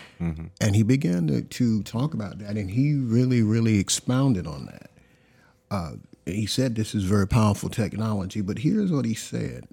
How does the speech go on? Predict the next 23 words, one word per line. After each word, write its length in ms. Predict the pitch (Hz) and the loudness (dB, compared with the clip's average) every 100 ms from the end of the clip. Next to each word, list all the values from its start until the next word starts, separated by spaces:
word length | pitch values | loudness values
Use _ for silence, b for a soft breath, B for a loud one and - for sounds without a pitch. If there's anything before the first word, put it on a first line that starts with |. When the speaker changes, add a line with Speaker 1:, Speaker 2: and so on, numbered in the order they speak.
| - | -20
Speaker 2:
about 300 | 62 90 - - - - | -16 -10 -10 -12 -20 -14
what 140 | - 110 | -4 -2
he, 100 | 107 - | -2 -2
he 120 | - | 2
referred 300 | 120 110 113 - | 4 4 0 0
to 100 | 101 | -2
as 180 | 92 | -2
walking 380 | 87 123 - 131 | 0 0 4 2
hypnosis. 760 | 110 - 98 - - - - - B B 190 165 B B 156 - | 2 0 -2 -2 -6 -8 -8 -10 B B -12 -14 B B -20 -12
And 300 | - 117 110 | -6 -2 -2
he 200 | 104 147 | 0 2
said 380 | 160 143 123 101 | 2 2 0 0
that 180 | 107 - | -4 -4
people 340 | - 160 151 113 | 0 0 2 2
believe 1000 | 110 110 117 131 110 90 87 87 - _ _ - | 2 2 0 -2 -6 -8 -12 -16 -20 _ _ -2
what 260 | 104 107 | 0 0
they're 200 | 117 110 | 2 2
being 340 | 104 104 101 98 | 4 2 0 -2
told 720 | - - 147 120 98 - 117 - _ | -6 -6 -2 0 0 -4 -10 -18 _
regardless 960 | 104 107 95 95 98 110 - 113 113 - - 95 | -2 -2 -2 -4 -4 -4 -2 0 0 -2 -6 -6
of 180 | 92 | -6
the 100 | 85 | -6
facts. 880 | - - - - - - - - - | -10 -6 -4 -4 -8 -8 -4 -4 -6